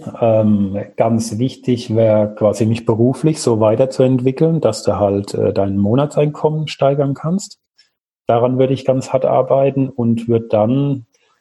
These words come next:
da ich ja eigentlich <laughs> mich nur mit einer Anlagenklasse wirklich richtig gut auskenne, das sind Dividendenaktien, würde ich dieses Geld voll investieren. Und zwar würde ich es dann auch so aufteilen, da würde ich halt eben den Split machen, dass ich mir zehn Unternehmen raussuche,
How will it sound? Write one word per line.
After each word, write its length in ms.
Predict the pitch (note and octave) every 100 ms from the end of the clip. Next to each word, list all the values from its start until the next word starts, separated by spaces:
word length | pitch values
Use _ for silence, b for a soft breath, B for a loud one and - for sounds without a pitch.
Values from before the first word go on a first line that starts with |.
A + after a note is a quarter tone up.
| _ _ _ _
da 180 | F#2+ G2+
ich 160 | G#2
ja 160 | A2+ G#2
eigentlich 460 | G#2 A2+ A#2 A#2+ -
<laughs> 0 |
mich 180 | A2
nur 140 | D3+ D3
mit 160 | D3
einer 400 | - C#3+ D3+ C#3+
Anlagenklasse 800 | D3 D3+ C#3 C3+ C3+ C3+ B2+ C3
wirklich 300 | B2 C3 B2+
richtig 340 | C3+ C#3 C3 -
gut 160 | B2
auskenne, 540 | A2 A#2 - - D3+ C#3+
das 100 | B2+
sind 160 | C3
Dividendenaktien, 1000 | A#2+ A2+ A2+ A#2+ C#3+ C#3 C3 - - B2+ A2+
würde 160 | A2
ich 100 | A2
dieses 320 | - A2 G#2+
Geld 320 | - G#2+ A2+ -
voll 880 | - - - B2+ B2 C3 C3 B2 -
investieren. 760 | B2 A2+ A2 - A#2 B2 C#3
Und 100 | B2
zwar 280 | A2+ A2+ A2
würde 160 | A#2+ A#2+
ich 60 |
es 60 | -
dann 200 | A2+ A2
auch 180 | G#2+ G#2+
so 260 | - A2+
aufteilen, 580 | - A2+ - B2 A#2 A#2+
da 120 | G#2+
würde 140 | G#2 G#2
ich 100 | -
halt 160 | G#2+
eben 160 | G2+ G#2+
den 120 | G#2
Split 340 | G#2 - A#2 A2+
machen, 240 | A2+ A2
dass 160 | G#2+ G2+
ich 140 | G2
mir 160 | A2+ G#2
zehn 260 | A2 A2
Unternehmen 460 | A2 G#2 G2 A#2 C3
raussuche, 500 | B2+ B2+ B2+ C#3